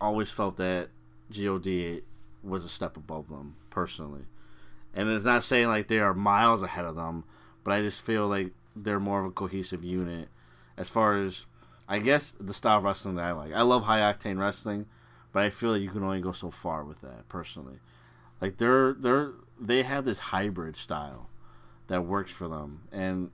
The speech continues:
it, it, it's very traditional. There's, you know, there, there's, there's strong style mixed with technical wrestling, but there's also a little bit of the acrobatics that you, you see with, with Young Bucks as well. It's, it's just, like, this ultimate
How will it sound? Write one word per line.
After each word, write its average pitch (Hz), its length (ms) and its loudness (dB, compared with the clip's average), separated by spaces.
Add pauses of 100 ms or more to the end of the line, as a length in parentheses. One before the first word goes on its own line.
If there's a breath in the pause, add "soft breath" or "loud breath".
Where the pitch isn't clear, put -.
(1080)
it, 101 240 -6
it, 113 200 2
it's 98 140 -4
very 113 240 2
traditional. 101 800 -2 (560 soft breath)
There's, 101 440 0
you 120 100 -4
know, 95 100 0
there, 101 220 0
there's, 95 300 -2
there's 95 160 -4
strong 104 340 2
style 101 260 2
mixed 95 220 -2
with 92 120 -8
technical 92 360 -4
wrestling, 95 540 -2 (500 loud breath)
but 101 60 -4
there's 110 120 0
also 147 280 6
a 117 40 0
little 113 160 2
bit 101 160 0
of 95 400 -2 (520 soft breath)
the 107 100 0
acrobatics 98 1300 -2
that 98 100 0
you, 95 140 -2
you 101 140 -4
see 98 300 -2
with, 92 200 -2
with 92 180 -8
Young 92 220 0
Bucks 87 260 -4
as 82 80 -10
well. 90 300 -2
It's, 90 160 -6
it's - 180 -10
just, 113 240 -4 (320 loud breath)
like, 113 120 -2
this 123 200 -2 (400)
ultimate 120 640 0